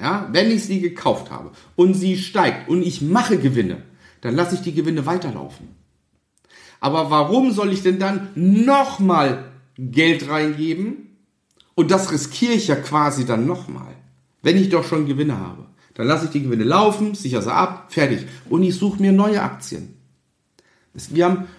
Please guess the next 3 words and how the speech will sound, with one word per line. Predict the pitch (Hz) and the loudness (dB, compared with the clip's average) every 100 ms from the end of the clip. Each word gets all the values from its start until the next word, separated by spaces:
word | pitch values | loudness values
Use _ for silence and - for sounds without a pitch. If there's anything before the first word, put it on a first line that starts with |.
| - | -2
über | 226 226 | 2 2
dreizehntausend | 214 - - 226 196 - 226 208 202 208 - 190 226 220 220 202 - | 0 -2 -2 -2 -2 -2 0 0 0 -6 -2 0 0 -2 -2 -2 0
Unternehmen | 190 208 196 175 156 185 240 214 120 95 - | 0 2 2 2 2 4 4 4 2 -2 -8